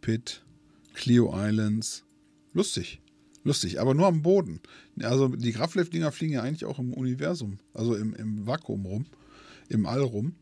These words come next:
im Vakuum rum. Ja, interessant. Dann Star Map Rework, das ist das Allerbeste. Wir kriegen die improved Star Map.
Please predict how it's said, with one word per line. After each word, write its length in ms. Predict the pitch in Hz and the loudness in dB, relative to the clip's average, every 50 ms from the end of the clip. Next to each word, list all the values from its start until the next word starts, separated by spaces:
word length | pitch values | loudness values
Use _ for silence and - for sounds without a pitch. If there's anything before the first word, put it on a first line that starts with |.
| _ | _
im 140 | - 92 80 | -20 -18 -16
Vakuum 420 | - - - - - - - 95 | -16 -18 -18 -16 -16 -14 -14 -14
rum. 200 | 95 - - - - _ _ _ _ _ _ _ _ - - 143 | -16 -18 -20 -20 -20 _ _ _ _ _ _ _ _ -4 0 2
Ja, 280 | 135 131 151 131 87 85 | 2 2 2 2 0 0
interessant. 600 | 82 - - - - - 160 123 87 - - - - - - - - - - - _ _ _ _ - - - - | -2 -4 -4 -4 -2 0 0 0 0 -2 -6 -10 -12 -18 -20 -20 -20 -20 -20 -20 _ _ _ _ -12 -12 -6 2
Dann 260 | - 131 120 104 - | 4 6 6 6 4
Star 380 | - - - - 120 117 135 143 | 0 -2 0 2 2 4 4 4
Map 240 | 139 131 127 123 117 | 6 4 4 2 2
Rework, 440 | 107 113 113 104 95 98 95 87 | 2 2 2 2 2 -2 -2 -2
das 140 | - 104 104 | -2 -4 -4
ist 180 | - 98 - - | -4 -4 -4 -4
das 100 | 104 90 - _ | -4 -6 -6 _
Allerbeste. 840 | 104 110 101 101 98 92 87 85 107 95 - - - 92 98 90 - - - _ _ _ _ | -6 -4 -2 -2 -2 -2 -4 -4 -6 -6 -6 -6 -4 -4 -4 -6 -6 -10 -18 _ _ _ _
Wir 100 | 120 117 | 0 2
kriegen 220 | - - 147 147 | 4 4 4 6
die 140 | 143 135 110 | 6 6 4
improved 460 | 127 123 - - 160 165 165 - 143 | 4 2 0 0 0 0 2 0 -2
Star 280 | - - 127 120 113 107 | 0 2 4 4 4 4
Map. 260 | 101 90 90 - | 4 2 0 -4